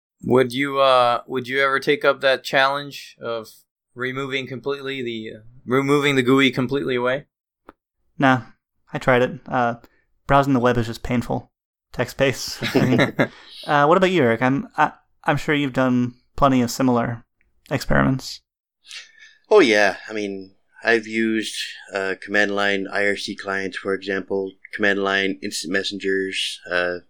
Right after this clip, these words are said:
Speaker 3: there's actually, uh, an old program that probably still exists. I don't know if it still works,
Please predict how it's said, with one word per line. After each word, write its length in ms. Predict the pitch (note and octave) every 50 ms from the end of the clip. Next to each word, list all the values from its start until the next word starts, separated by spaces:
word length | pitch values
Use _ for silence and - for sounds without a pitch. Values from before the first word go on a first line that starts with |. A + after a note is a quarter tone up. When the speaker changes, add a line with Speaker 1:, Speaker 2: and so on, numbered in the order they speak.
| _ -
Speaker 3:
there's 180 | G#2 G2+ G2+
actually, 560 | G#2 G2+ G2+ - - G#2 G2 G2 G2 F#2+ F#2+ _ _ _ _ _ _ _ _ -
uh, 360 | D#2 E2+ E2+ - - - - - _ _ _ _ _ _ _ _ -
an 120 | A2 G#2+
old 280 | G#2 G#2+ A2 G#2+ G#2+ -
program 340 | - A2 G#2+ G2+ G#2 G2+
that 160 | G2 F#2+ - _ _ _ _ _ _ _ _ _
probably 420 | - C3+ C#3+ D3 D3+ C#3+ C3+ C3
still 280 | B2+ C3 - - C3 B2+
exists. 460 | B2 G2+ F#2+ - G#2+ A2+ A#2+ - -
I 80 | A2+ F#2+
don't 120 | F2+ D2
know 140 | F#2 G#2 G#2
if 80 | G2+ G#2
it 120 | A2 -
still 320 | - - - G#2+ G2+ G2
works, 640 | F#2+ F#2 G2 G2+ A2+ A2+ - - - - - -